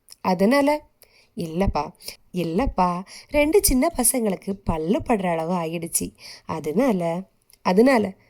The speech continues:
கண்ணன் அதற்கு மேல் பேச முடியாமல்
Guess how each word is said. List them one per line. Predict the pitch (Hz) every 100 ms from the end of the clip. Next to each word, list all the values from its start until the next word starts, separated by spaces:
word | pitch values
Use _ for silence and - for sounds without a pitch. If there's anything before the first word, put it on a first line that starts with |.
| _ _ -
கண்ணன் | 349 330 269 294
அதற்கு | 190 180 233 277
மேல் | 185 180
பேச | 170 165 269
முடியாமல் | 240 185 175 160 170